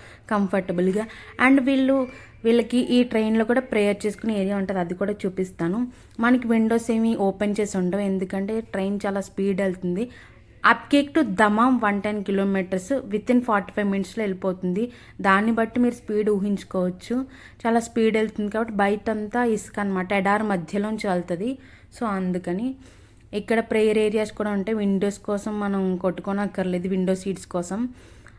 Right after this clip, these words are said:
ఆ, ఎలా అయినా కనిపిస్తది. టోటల్ ఫుల్గా వ్యూ అనేది మనకి ఈజీగా తెలుస్తుంది మీరు చూస్తున్నట్టయితే వీడియోలో.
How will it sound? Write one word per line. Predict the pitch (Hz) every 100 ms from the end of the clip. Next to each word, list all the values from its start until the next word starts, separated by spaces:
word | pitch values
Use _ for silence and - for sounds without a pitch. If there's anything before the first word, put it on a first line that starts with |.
| - 175
ఆ, | 185 190 190
ఎలా | 190 190
అయినా | 190 196 208
కనిపిస్తది. | 208 185 180 185 185 190
టోటల్ | 185 180 175 185
ఫుల్గా | 190 190 196
వ్యూ | 202 196 202
అనేది | 208 196 202 226
మనకి | 220 214 202
ఈజీగా | 196 185 202
తెలుస్తుంది | 196 196 180 185 196
మీరు | 202 185
చూస్తున్నట్టయితే | 190 185 190 190 185 175 180
వీడియోలో. | 175 165 170 185